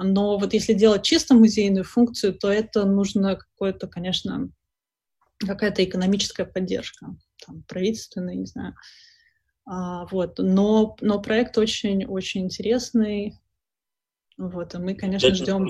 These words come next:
Speaker 2: мы с двух сторон пришли к одной и той же идее. Вот это мне
Speaker 1: Да,
Speaker 2: очень
Speaker 1: да, да. Вот это было интересно, что мы совершенно не
Speaker 2: Мгм.
Speaker 1: сговариваясь, то есть как бы
Speaker 2: Да.
Speaker 1: все так или иначе поняли, что вот это здание,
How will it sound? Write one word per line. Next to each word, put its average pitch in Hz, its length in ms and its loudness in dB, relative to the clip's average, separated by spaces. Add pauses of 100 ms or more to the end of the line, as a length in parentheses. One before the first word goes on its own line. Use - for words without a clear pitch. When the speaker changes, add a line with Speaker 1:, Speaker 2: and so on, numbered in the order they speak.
(120)
Speaker 2:
мы 120 240 0
с 95 200 -4
двух 113 220 0
сторон 131 360 2
пришли 113 280 -4
к 107 60 -4
одной 107 320 0
и - 20 -4
той 110 160 2
же 104 160 0
идее. 101 260 0
Вот 85 120 -2
это - 160 -2
мне 196 100 6
Speaker 1:
Да, 220 120 10
Speaker 2:
очень 202 80 4
Speaker 1:
да, 214 100 6
да. 208 120 6
Вот 214 120 4
это 254 140 4
было 240 200 8
интересно, 262 400 4
что 254 160 0
мы 220 80 6
совершенно 226 420 4
не 214 60 6
Speaker 2:
Мгм. 196 80 0
Speaker 1:
сговариваясь, 240 840 6
то - 80 -2
есть 196 120 -2
как 202 140 0
бы 185 80 6
Speaker 2:
Да. 196 60 4
Speaker 1:
все 220 200 2
так 214 240 -2
или 196 160 4
иначе 214 520 4
поняли, 214 500 2
что 196 220 -4
вот 185 160 -4
это 190 180 -4
здание, 202 720 4